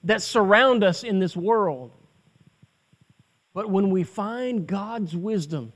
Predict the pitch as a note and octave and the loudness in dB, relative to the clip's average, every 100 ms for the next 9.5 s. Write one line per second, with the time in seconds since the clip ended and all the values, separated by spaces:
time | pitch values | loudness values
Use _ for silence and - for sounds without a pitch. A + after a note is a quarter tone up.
0 | _ _ _ _ _ _ _ _ _ _ | _ _ _ _ _ _ _ _ _ _
1 | _ _ _ _ _ _ _ _ _ _ | _ _ _ _ _ _ _ _ _ _
2 | _ - G3+ F#3 - A#3 A#3 - D3+ A2 | _ -2 -2 -2 0 0 0 -8 -12 -12
3 | - - _ - G#3 - F#3 - A#3 G#3+ | -20 -20 _ -6 -6 -4 -6 -4 -4 -6
4 | - F3+ C3 A#2 - _ _ _ - F3+ | -6 -10 -10 -12 -20 _ _ _ -8 -4
5 | A#3 A3 G#3 G#3+ A3 G#3+ G3 G3+ A3+ A3+ | 2 2 4 2 2 0 0 2 2 2
6 | F3 B2 - _ _ _ _ _ _ _ | 0 -4 -14 _ _ _ _ _ _ _
7 | _ _ _ _ G3+ G3+ G#3 G#3 G#3 G#3+ | _ _ _ _ -4 0 2 2 4 4
8 | G3+ A3 A3 G3 A3 A3+ - A#3 G3 - | 6 6 6 4 4 2 4 2 2 0
9 | - B3 B3+ A#3+ - | 0 6 6 6 -2